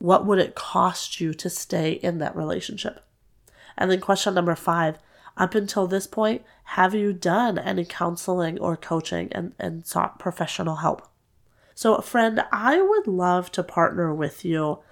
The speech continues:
Um, head to Christina joy coaching dot com to grab my free training. There's even more free information in there to help you with your first steps after an affair.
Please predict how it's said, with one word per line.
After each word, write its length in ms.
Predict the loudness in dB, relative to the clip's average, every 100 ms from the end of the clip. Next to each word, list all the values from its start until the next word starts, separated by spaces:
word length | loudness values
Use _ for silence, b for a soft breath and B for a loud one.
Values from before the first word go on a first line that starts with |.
| b b b
Um, 200 | -8 -4
head 300 | 4 4 4
to 120 | -2
Christina 520 | -2 -2 0 2 2
joy 220 | 2 0
coaching 460 | 0 -2 -2 -2 -4
dot 240 | 0 -2 0
com 260 | 0 0 -2 B B
to 120 | -2
grab 320 | 2 4 4
my 180 | 4 2
free 300 | 0 0 0
training. 540 | 0 -2 -2 0 -2 -4 B B
There's 260 | 0 2 2
even 360 | 0 0 2 2
more 360 | 4 6 6
free 320 | 2 0 0 0
information 800 | -2 -4 -4 -2 -4 -4 -4 -4
in 220 | -6 -4
there 260 | -4 -4 -6 B B B
to 140 | -4
help 440 | -4 2 2 2 0
you 160 | 0
with 260 | 0 -2 -4
your 120 | -4
first 580 | -4 0 0 0 -4 -10 -12
steps 680 | -12 -6 -2 -2 -2 -8 -12 B B B
after 380 | 0 0 0 2
an 100 | 2
affair. 480 | 0 0 2 0